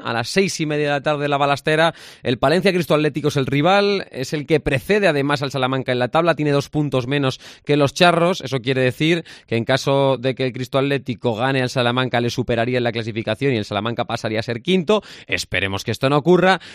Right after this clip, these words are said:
y el Salamanca sume tres puntos y recorte bien al Real Ávila o al Júpiter Leonés en función de lo que pase en ese partido que se va a disputar en el Adolfo Suárez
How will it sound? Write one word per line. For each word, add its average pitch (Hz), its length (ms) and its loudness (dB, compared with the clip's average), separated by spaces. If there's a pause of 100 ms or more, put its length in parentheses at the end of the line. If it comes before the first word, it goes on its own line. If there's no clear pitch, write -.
(100)
y 123 80 -2
el 123 60 0
Salamanca 127 540 0 (160)
sume 143 320 2
tres 143 200 0
puntos 165 460 0
y 117 120 2
recorte 147 500 2
bien 156 180 2
al 139 100 0
Real 143 180 4
Ávila 151 280 2
o 123 60 4
al 120 60 2
Júpiter 123 360 0
Leonés 131 380 0 (140)
en 156 180 2
función 139 280 2
de 139 60 2
lo 131 80 2
que 123 100 2
pase 131 360 0 (460)
en 147 140 2
ese 156 220 2
partido 139 400 2
que 127 80 0
se - 100 -4
va 123 80 4
a 120 40 2
disputar 120 320 -2
en 120 60 0
el 117 80 0
Adolfo 113 240 -2
Suárez 117 380 0